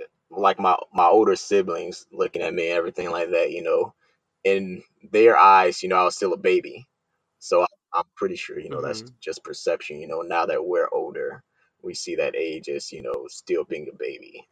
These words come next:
Speaker 1: instead of, uh, you know,
Speaker 2: Yeah.
Speaker 1: kinda <laughs> closer to being grown, quote unquote. Um,
Speaker 2: Mm-hmm.
Speaker 1: so that's pretty funny. 'Cause, yeah, I definitely remember,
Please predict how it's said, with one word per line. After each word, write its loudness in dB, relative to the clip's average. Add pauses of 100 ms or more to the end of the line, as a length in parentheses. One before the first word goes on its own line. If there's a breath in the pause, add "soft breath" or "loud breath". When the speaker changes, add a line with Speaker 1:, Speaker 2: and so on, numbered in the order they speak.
Speaker 1:
instead -12
of, -14 (360)
uh, -8
you -14
know, -12
Speaker 2:
Yeah. -16 (180)
Speaker 1:
kinda -8 (320 loud breath)
<laughs> -12
closer 0
to -12 (540 loud breath)
being -2
grown, 0
quote -2
unquote. -4 (680)
Um, -6
Speaker 2:
Mm-hmm. -20 (600)
Speaker 1:
so -12
that's -12
pretty -16
funny. -18 (1160 loud breath)
'Cause, 0
yeah, -2
I 2
definitely 4 (100)
remember, -6